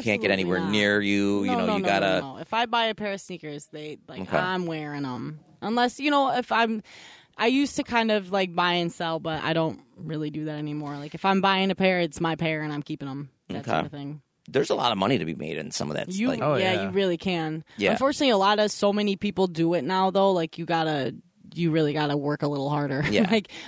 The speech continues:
Speaker 2: about five, ten years ago, you coulda just, you know, a lot of people weren't really into it yet. It was kind of, like, a newer thing, so you could make, I,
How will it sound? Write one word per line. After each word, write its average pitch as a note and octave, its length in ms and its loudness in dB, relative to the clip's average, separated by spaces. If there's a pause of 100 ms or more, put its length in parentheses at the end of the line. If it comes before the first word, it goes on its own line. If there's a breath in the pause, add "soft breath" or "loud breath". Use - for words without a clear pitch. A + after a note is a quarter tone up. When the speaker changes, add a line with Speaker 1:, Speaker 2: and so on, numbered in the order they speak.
Speaker 2:
about G3 320 2
five, G3+ 240 4
ten G3+ 240 2
years F#3 200 0
ago, G3 260 4
you F#3+ 180 0
coulda F3 200 0
just, E3 380 -4
you F3+ 80 0
know, E3 120 2
a D#3+ 40 2
lot D#3+ 200 0
of D#3+ 60 -4
people D#3 280 0
weren't D3+ 320 -2
really E3 280 0
into E3+ 240 2
it D3 100 2
yet. G3 280 4
It D#3 60 -2
was D3+ 100 -6
kind D#3+ 200 0
of, D#3 100 -4
like, D#3 200 -4
a D#3 60 0
newer D3+ 240 2
thing, D3+ 380 -2
so - 100 -6
you D3+ 80 0
could - 160 -10
make, C3+ 140 -8 (500)
I, C#3 140 -6